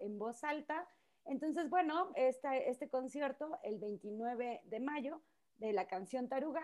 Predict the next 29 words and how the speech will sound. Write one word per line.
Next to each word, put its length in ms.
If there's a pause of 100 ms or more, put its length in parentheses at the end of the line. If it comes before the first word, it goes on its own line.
(120)
estará 420
aderezado 800
con 220
un, 720
con 180
hermosos 460
poemas, 420
poesías, 720 (260)
algunos 880
de 180
mi 120
autoría 640 (520)
y 380
algunos 520
que 160
hemos 320
encontrado 920 (320)
en 280
el 180
camino, 420 (240)
¿no? 220
Pero 180
bueno, 280 (460)
eh, 140
me 80
acompaña 720
Ana 320
Esteves 560
también 640